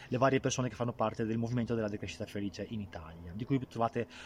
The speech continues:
molti riferimenti soprattutto su Facebook e molti gruppi ai quali si può aderire. La filosofia di base, la filosofia di partenza è quella di dire, eh, la crescita economica, il modello economico,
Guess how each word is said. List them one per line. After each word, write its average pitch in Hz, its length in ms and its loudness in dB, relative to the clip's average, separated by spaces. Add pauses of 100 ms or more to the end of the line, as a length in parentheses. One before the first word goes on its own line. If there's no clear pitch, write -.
molti 143 260 6
riferimenti 135 440 2
soprattutto 117 360 -4
su - 160 -4
Facebook 117 540 0
e 123 40 4
molti 127 280 4
gruppi 120 320 6
ai 113 60 2
quali 107 320 0
si - 120 -6
può 98 260 -4
aderire. 87 760 -8 (920)
La 202 100 12
filosofia 180 500 8
di 165 100 4
base, 196 300 10
la 170 80 6
filosofia 156 320 4
di 165 100 4
partenza 180 720 6
è 160 200 2
quella 165 340 8
di 143 160 2
dire, 117 480 2 (220)
eh, 120 640 4
la 123 340 4
crescita - 380 2
economica, 127 640 4
il 104 80 0
modello 117 260 2
economico, 120 720 0